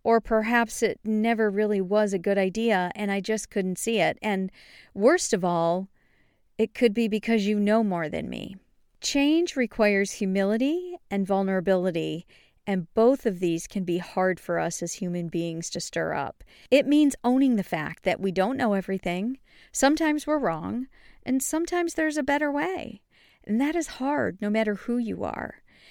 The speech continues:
And when someone approaches us with change, we go into defensive mode, man. We, we put up barricades and walls with our stubborn grip and refuse to let go, because to let go would be to admit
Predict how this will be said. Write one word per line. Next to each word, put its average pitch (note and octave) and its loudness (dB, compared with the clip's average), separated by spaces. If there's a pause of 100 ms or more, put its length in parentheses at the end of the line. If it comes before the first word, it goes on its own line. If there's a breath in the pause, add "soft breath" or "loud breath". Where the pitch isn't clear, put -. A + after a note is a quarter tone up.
(240 soft breath)
And A3+ 2
when A#3+ 2
someone D#4 0
approaches C4+ 0
us C4 0
with A#3 -2
change, B3 0
we A3+ 0
go B3+ 2
into B3 0
defensive F#3 -6
mode, E3+ -4
man. G3+ -2
We, B3 0 (320 loud breath)
we C4+ 2
put B3+ 4
up - 4
barricades A#3+ 4
and F3+ -4
walls A#3 6
with F#3 2
our D#3 -2
stubborn A#3 4
grip A3 6 (340 loud breath)
and A3+ 4
refuse D#4 4
to D#4 2
let C#4 2
go, D#4+ 4
because B3+ 0
to - -4
let C4 0 (120)
go A#3 4 (460 soft breath)
would G#3+ 4
be A#3+ 4
to A3+ 2
admit G#3+ 4